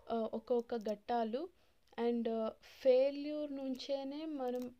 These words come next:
ఫెయిల్యూర్‌ని యాక్సెప్ట్ చేస్తూ ముందుకెళ్తేనే మనకి సక్సెస్ దొరుకుతుంది అనేటట్టుగా మనం పిల్లలకి టీచ్ చేయాలి. నెక్స్ట్ వచ్చి, ఆ, పిల్లలు ఒక మూడు, నాలుగు, ఆ,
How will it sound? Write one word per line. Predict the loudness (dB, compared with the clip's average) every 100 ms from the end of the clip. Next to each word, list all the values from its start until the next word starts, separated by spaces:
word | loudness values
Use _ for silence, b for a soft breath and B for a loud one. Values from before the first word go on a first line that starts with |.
| _ -20
ఫెయిల్యూర్‌ని | -4 2 2 2 -4 -4
యాక్సెప్ట్ | -4 -6 -6 -6 -4 -4
చేస్తూ | -4 -4 -4
ముందుకెళ్తేనే | -2 0 0 0 0 0 -2 -2
మనకి | -4 -6 -6
సక్సెస్ | -8 -8 -8 -4 -4
దొరుకుతుంది | -2 -6 -6 -6 -6 -4 -4 -4
అనేటట్టుగా | -4 -6 -8 -10 -12 -10 -6 -6 -6 B B _
మనం | -2 0 0 -6 -12 0
పిల్లలకి | 2 2 0 -2 -6 -8 B B B _ -8
టీచ్ | -8 -8 -8 -6
చేయాలి. | -4 -4 -6 -8 -10 b b b b _
నెక్స్ట్ | -4 -4 -6 -4
వచ్చి, | -2 -2 -4 -8 -8 -10 b b _
ఆ, | -2 0 0 -4 _ -4
పిల్లలు | -2 0 0
ఒక | 0 -2 -2
మూడు, | -4 -4 -4 -4 -4
నాలుగు, | -4 -2 -2 -2 -4 -6 -6 -6
ఆ, | -6 -6 -8